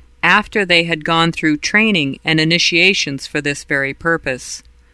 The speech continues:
For the average Egyptian, their life was determined by their ancestors and family, their station in life, and the gods.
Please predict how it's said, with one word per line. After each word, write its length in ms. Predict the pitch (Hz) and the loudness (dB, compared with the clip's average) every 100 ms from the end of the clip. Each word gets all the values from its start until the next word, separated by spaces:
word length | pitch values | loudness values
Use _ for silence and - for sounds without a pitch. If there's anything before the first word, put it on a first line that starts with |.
| _ _ - - - | _ _ -20 -20 -20
For 200 | - 208 | -2 0
the 160 | 220 - | 0 2
average 420 | 220 262 302 254 | 4 4 2 0
Egyptian, 720 | 269 - 214 - 143 127 139 - - - - | -4 0 0 0 0 0 -4 -12 -20 -20 -2
their 200 | 196 220 | 2 4
life 380 | 202 196 202 - | 4 2 2 -2
was 160 | 175 | -4
determined 680 | 160 165 - 170 226 233 220 | -4 -8 2 4 4 4 2
by 180 | 190 185 | 2 2
their 160 | 190 185 | 2 2
ancestors 960 | 175 170 170 160 151 - 160 156 - - | 2 2 2 0 -2 0 -2 -2 -4 -6
and 220 | 160 160 | -6 -4
family, 680 | - 190 185 160 127 117 139 _ - - - - | 2 2 2 0 -4 -6 -12 _ -20 -20 -18 -4
their 140 | 147 | -2
station 460 | - 156 151 - 156 | 0 0 0 0 -2
in 120 | 147 | 0
life, 480 | 156 180 143 - - - | 0 0 -2 -6 -14 -2
and 180 | 165 165 | 0 0
the 80 | |
gods. 680 | 185 190 190 131 120 - - | 0 2 4 2 0 -8 -14